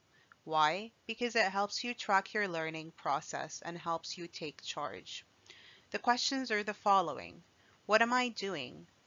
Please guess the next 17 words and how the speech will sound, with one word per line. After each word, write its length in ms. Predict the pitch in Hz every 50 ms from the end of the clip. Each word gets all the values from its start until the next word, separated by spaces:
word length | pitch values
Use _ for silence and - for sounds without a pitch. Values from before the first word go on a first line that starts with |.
| _ _ _ -
How 220 | - - 226 240
am 100 | 233 233
I 160 | 240 233 226
doing 320 | 202 - - 160 156 156 156
it? 180 | 151 151 151 - _ _ _ _ _ _ _ _ -
Where 240 | 196 208 220 233
to 340 | 240 - - - 196 180 180 175
next? 500 | 160 147 139 135 - - - - - - _ _ _ -
And 140 | 170 170
what 160 | 170 175 185 175
do 120 | - 202
I 200 | 185 185 185 180
need 280 | 165 156 151 151 160 156 - - _ _ _ _ _ -
to 100 | - 196
do 400 | 170 - 151 147 143 139 143 156 - -
to 180 | - - -
improve? 840 | 143 151 160 - - - - 143 110 113 107 95 - - - - -